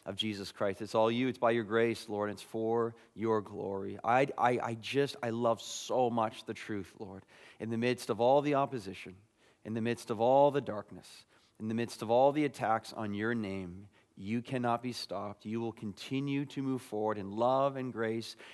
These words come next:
and mercy, and you will continue to transform lives one at a time. Awesome. Only you can do that, Lord. You are the one who is sovereign. You are the one who is king.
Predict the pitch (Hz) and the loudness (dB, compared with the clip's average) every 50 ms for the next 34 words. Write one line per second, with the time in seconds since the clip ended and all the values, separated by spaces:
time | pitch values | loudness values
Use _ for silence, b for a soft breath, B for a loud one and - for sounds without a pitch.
0 | B - 101 117 110 101 98 98 95 - - 107 107 - - 107 101 101 107 113 | B -6 -4 -4 -2 -2 -4 -4 -6 -8 -8 -8 -8 -8 -8 -8 -6 -6 -4 -4
1 | 120 113 - 113 101 - - - 123 123 127 127 123 110 - - 127 113 117 - | -6 -6 -6 -8 -8 -8 -6 -4 -4 -4 -4 -6 -8 -10 -8 -6 -4 -4 -4 -4
2 | - 123 117 113 107 101 95 92 90 85 - - B B B B - 107 110 113 | -4 -4 -4 -2 -2 -2 -2 -2 -4 -6 -12 -18 B B B B -6 -2 0 0
3 | 113 113 117 120 123 B B B B - 101 101 101 101 104 - - 101 101 95 | 2 0 0 -2 -6 B B B B -2 0 0 2 0 -2 -4 -8 -8 -8 -8
4 | - - 92 85 85 87 85 85 87 - b b b b b b b - - 107 | -10 -10 -10 -10 -10 -10 -10 -12 -16 -20 b b b b b b b 0 4 4
5 | 107 107 - - - - 98 87 85 - - _ _ _ - 127 139 143 143 151 | 4 4 2 -2 -8 -8 -8 -8 -10 -12 -18 _ _ _ 0 2 4 4 4 4
6 | 147 143 135 123 123 123 120 117 - 123 113 107 107 101 95 92 95 - - 104 | 2 2 2 2 2 0 0 0 -4 -4 -4 -4 -4 -2 -2 -4 -4 -6 -8 -6
7 | 98 98 95 92 95 95 101 107 117 135 147 151 147 143 143 139 135 139 143 139 | -4 -4 -4 -6 -6 -8 -6 -2 0 2 2 2 2 0 0 0 0 -2 -2 -4
8 | 123 - - - 98 95 - 95 92 - B B B B B - 101 113 127 143 | -6 -6 -6 -4 -4 -4 -6 -8 -10 -12 B B B B B -4 0 2 2 2
9 | 143 143 139 139 139 143 139 127 - - - - - 104 92 90 85 | 2 2 2 2 0 0 -2 -4 -4 -8 -12 -10 -6 -6 -6 -6 -8